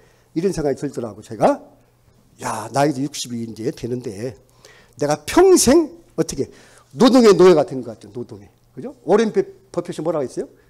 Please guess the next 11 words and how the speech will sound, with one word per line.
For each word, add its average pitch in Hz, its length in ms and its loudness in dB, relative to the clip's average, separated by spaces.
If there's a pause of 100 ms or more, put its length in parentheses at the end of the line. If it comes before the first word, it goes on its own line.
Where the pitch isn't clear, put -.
(760)
"잠잠한 165 440 2
동안에도 143 420 2
돈이 143 300 0
들어오지 135 300 -4
않으면 160 380 0 (420)
평생 269 600 0 (100)
노동의 170 300 0
노예가 160 240 2
된다고 117 300 -6
했잖아요." 101 280 -14
그죠? 180 200 -10